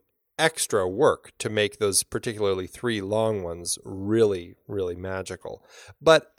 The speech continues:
just the fact that he, he continues to hold them so long and so well, I think speaks to, uh, just his level of confidence as a director. And also, I think the way he chooses to tell his stories, which become very, uh,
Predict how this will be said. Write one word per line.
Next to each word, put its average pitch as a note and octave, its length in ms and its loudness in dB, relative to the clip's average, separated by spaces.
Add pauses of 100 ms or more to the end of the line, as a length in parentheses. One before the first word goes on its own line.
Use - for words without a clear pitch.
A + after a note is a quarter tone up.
just D3+ 220 2
the D#3 80 -4
fact E3 400 -4
that C3 160 -2
he, A2+ 380 -6 (340)
he A#2 240 -8
continues B2+ 640 -4
to A2 100 -4
hold A#2 300 2
them F2+ 200 -2
so G#2 220 2
long F#2+ 340 -2
and E2+ 100 -12
so F#2 200 -2
well, F2 440 -2 (380)
I G2+ 160 -2
think G2 240 -4
speaks - 460 0
to, F2 380 -2
uh, E2+ 280 -2
just - 280 -4
his F#2 180 -6
level G2+ 240 2
of E2+ 120 -6
confidence G#2+ 480 -2
as F2+ 140 -4
a E2+ 60 -12
director. G2 480 -4
And F3 120 -2
also, A3 280 2
I B2 80 2
think A#2 260 -4 (580)
the A#2 120 0
way B2+ 240 4
he B2 140 -4
chooses A2+ 420 -4
to - 180 -10
tell G2 200 0
his F#2+ 180 -6
stories, F2 420 -2
which F2+ 160 -10
become F#2+ 340 -8
very, F#2+ 520 -2
uh, E2 260 -4